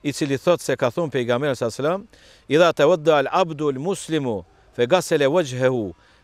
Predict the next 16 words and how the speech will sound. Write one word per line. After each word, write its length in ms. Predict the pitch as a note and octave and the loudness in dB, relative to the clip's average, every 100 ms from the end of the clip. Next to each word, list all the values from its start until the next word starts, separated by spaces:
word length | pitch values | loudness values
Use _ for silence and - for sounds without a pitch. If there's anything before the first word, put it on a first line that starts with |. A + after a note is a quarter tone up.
| _ | _
kharaja 500 | D#3 F#3+ F3 B2 A#2 | 0 2 4 2 -2
min 200 | G#2+ G2+ | -2 -4
wajhihi 640 | A2+ F3 D#3 C3 C3+ A2+ - | 0 0 0 -4 -4 -4 -4
kullu 320 | F3+ D3 B2 | -4 -2 -4
khati'atin 800 | A#2+ A#2+ F3 F3 D#3 - F#3+ F3+ _ _ _ | -4 -4 -4 -2 -2 -2 -4 -6 _ _ _
nadhara 420 | G#2 E3+ D#3+ C#3 | -2 0 2 2
ilayha 640 | B2+ B2 D#3 D#3+ B2+ A#2 G#2+ _ A#2 | 2 0 2 2 0 -2 -4 _ -10
bi 120 | A2 | -6
aynayhi, 680 | B2 A#2 D3 D#3 G#2 F2+ - _ _ _ - | -2 -2 0 0 -4 -10 -14 _ _ _ -8
ma 120 | C3+ C3+ | -2 0
al-ma' 400 | B2 C3+ E3 F#3 | 0 2 2 2
aw 260 | D3+ F#3+ E3 | 2 2 2
ma 340 | C3 D3+ F3 F3+ _ _ | -2 0 0 -4 _ _
akhar 540 | D#3 D#3+ C3 C#3+ C#3+ C#3 _ _ _ _ _ | 0 0 0 -4 -4 -8 _ _ _ _ _
qatr 320 | C#3 - A#2 | -8 -6 -6
al-ma'." 440 | A2+ A2 G#2 C#2+ | -6 -6 -8 -10